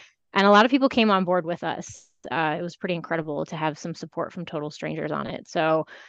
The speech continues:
through all of that, the moral of the story is that I came to know a lot of city council members. Um,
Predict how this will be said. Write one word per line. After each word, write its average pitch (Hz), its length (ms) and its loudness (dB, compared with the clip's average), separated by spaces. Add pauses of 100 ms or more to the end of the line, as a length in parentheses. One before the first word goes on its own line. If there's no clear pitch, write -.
(120)
through 285 360 6
all 160 220 6
of 147 140 -4
that, 147 340 0
the 165 460 -2 (100)
moral 196 320 6
of 175 120 4
the 170 60 0
story 165 320 -2
is 156 100 -2
that 156 100 0
I 151 280 0 (120)
came 165 280 -4
to - 120 -10
know 156 260 0
a 156 40 0
lot 147 200 0
of 143 100 -6
city 160 200 -8
council 196 340 -2
members. 165 640 -2
Um, 151 480 -8